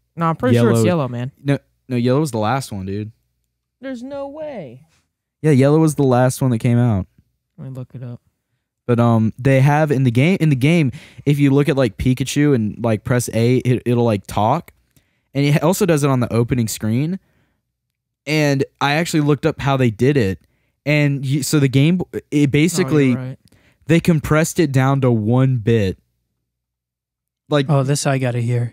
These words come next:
Speaker 2: yeah, it's one bit audio. That's why it's so, that's, it, that's how they compressed it to get it to fit in. And it's so, it's so crazy 'cause I didn't even think you could get, I don't even, th-, I never thought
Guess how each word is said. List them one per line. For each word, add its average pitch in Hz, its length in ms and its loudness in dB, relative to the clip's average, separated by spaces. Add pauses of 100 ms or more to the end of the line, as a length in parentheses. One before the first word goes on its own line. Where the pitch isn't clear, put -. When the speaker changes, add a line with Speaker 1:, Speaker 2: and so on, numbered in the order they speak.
(160)
Speaker 2:
yeah, 147 240 0
it's 160 240 0 (140)
one 165 560 2 (180)
bit 160 280 2
audio. 131 460 0
That's 135 480 -4
why 160 200 2
it's 143 180 0
so, 143 340 2 (440)
that's, 143 260 -4
it, 143 200 -12
that's 151 280 -4
how 170 120 2
they 160 120 0
compressed 135 500 -2
it 131 100 0
to 123 60 -6
get 123 160 0
it 117 140 -4
to 107 60 -10
fit 127 280 -4
in. 110 380 -2 (840)
And 135 580 -2 (680)
it's 170 240 0
so, 175 720 2 (240)
it's 175 200 0
so 214 220 2
crazy 185 460 -2
'cause 143 140 -2
I 175 100 2
didn't 208 200 -2
even 156 200 0
think 147 320 -4
you 147 100 -2
could 123 200 -2
get, 131 260 2
I 151 80 0
don't 202 120 0
even, 156 180 2
th-, - 180 -8
I 147 100 0
never 180 300 0
thought 156 400 -2